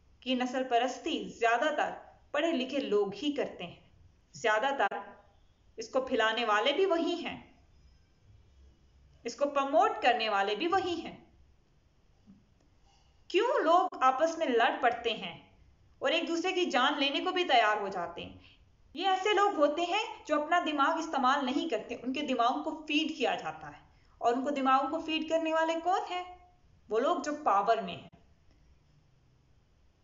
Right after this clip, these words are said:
वो हमारे मौलाना होंगे, वो हमारे बड़े होंगे, साथी होंगे,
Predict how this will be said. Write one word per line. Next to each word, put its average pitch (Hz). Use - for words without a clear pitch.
वो 220
हमारे 233
मौलाना 240
होंगे, 339
वो 202
हमारे 226
बड़े 214
होंगे, 320
साथी 226
होंगे, 311